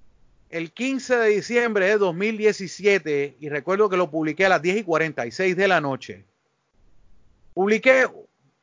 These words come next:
una nota en la que decía que un informe cuya conclusión establece la necesidad de una inversión millonaria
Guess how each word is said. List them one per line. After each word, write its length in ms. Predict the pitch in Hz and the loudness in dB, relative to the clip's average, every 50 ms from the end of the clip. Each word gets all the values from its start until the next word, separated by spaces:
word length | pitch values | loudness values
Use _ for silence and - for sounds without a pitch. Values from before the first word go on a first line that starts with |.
| _ _ _ _ - | _ _ _ _ -10
una 220 | - 190 220 220 | -2 0 2 2
nota 460 | 220 233 240 233 220 - 180 170 170 160 | 4 4 2 2 2 2 2 0 0 -2
en 140 | 165 175 165 | -4 0 0
la 120 | 165 165 | 0 0
que 80 | 165 170 | 2 0
decía 600 | 170 175 165 - - 233 214 190 170 165 165 165 _ _ _ _ _ _ _ _ _ _ - | 0 0 -2 -4 -4 0 2 4 4 2 0 -4 _ _ _ _ _ _ _ _ _ _ -4
que 260 | 180 175 175 160 - - | -2 -2 -2 -4 -6 0
un 220 | 226 277 294 294 | 2 4 4 4
informe 680 | 294 277 247 185 - 254 247 247 233 220 202 196 185 - | 4 2 2 4 6 8 8 8 6 4 2 0 -2 -2
cuya 300 | - 170 165 180 175 175 | -4 -4 0 0 -2 0
conclusión 600 | 180 180 170 143 175 170 151 - 196 202 214 233 | -2 -4 -4 -4 -8 -8 -6 0 2 2 2 2
establece 600 | 240 226 - 240 233 214 208 214 208 202 - 202 | 0 0 4 4 4 6 6 4 2 2 0 -2
la 120 | 185 175 | -2 -2
necesidad 540 | 160 156 139 160 156 - 160 160 170 190 208 | -2 -4 -8 -10 -10 -10 -6 -2 0 2 2
de 60 | 202 | 2
una 100 | 202 208 | 0 0
inversión 880 | 220 214 208 180 196 196 180 185 175 - - 220 240 269 285 294 302 285 | -2 -4 0 2 4 4 4 2 -2 -4 -2 4 4 4 4 4 0 -2
millonaria 960 | 285 277 254 220 233 220 214 214 226 254 262 254 226 175 160 127 107 - | -4 -4 -2 2 2 2 4 4 4 4 2 2 0 -2 -4 -4 -4 -8